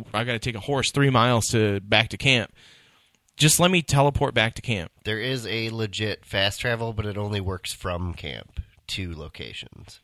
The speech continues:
Speaker 1: Yeah, no, I want, like, it, like, they keep making me have to go back to camp.
Speaker 2: Yeah.
Speaker 1: For whatever reason, like, just let me teleport back to camp.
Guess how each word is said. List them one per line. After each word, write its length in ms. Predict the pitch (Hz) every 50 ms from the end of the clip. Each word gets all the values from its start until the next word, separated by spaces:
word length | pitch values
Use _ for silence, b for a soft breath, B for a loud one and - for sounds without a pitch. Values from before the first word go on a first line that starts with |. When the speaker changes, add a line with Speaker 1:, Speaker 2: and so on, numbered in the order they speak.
| _ _
Speaker 1:
Yeah, 140 | 143 143 139
no, 160 | 143 139 127
I 120 | 107 113
want, 320 | 139 143 147 143 139 113 127
like, 260 | 131 120 - - - _
it, 140 | 127 131 - _ 135 135
like, 260 | 139 135 - - - _ _ _ 127 135 - _ _ _ _ -
they 280 | 117 131 127 127 131
keep 200 | 120 - 160 143
making 260 | 143 135 135 123 135 135
me 80 | 117
have 160 | 120 127 - -
to 60 | 135
go 120 | - 117 104
back 300 | - 120 110 110 - -
to 160 | - 131 123
camp. 420 | - - 135 120 98 - - - - - - _ _ _ _ -
Speaker 2:
Yeah. 280 | 98 95 90 82 87
Speaker 1:
For 200 | - - 123 120
whatever 280 | 117 123 123 123 120 117
reason, 360 | 120 120 120 110 107 95 95
like, 160 | 101 104 -
just 200 | - 117 110 -
let 80 | 127 127
me 80 | 123 107
teleport 380 | - 123 113 110 110 120 -
back 180 | - 95 98 98
to 80 | - -
camp. 280 | - 110 87 76 -